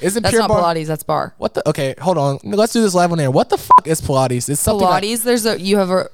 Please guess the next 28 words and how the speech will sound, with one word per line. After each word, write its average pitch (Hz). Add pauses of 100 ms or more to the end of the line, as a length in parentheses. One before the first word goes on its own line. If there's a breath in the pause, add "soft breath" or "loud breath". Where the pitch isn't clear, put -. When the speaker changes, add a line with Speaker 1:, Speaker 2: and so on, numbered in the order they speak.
Speaker 2:
reformer, 180
and 175
it's, 175
like, 175
literally 185
a 180
machine. 165 (200 loud breath)
And 143
Speaker 1:
<laughs> -
A 175
Speaker 2:
it, 139
think, 220
like, 233
Speaker 1:
reformer? 175 (140)
Speaker 2:
it's 202
literally 208
called 202
a 196
reformer. 175
Speaker 1:
They're 170
supposed 170
to 160
save 139
you. 175
Speaker 2:
<laughs> 170 (1080 loud breath)
No, 233
like, 208
so, 202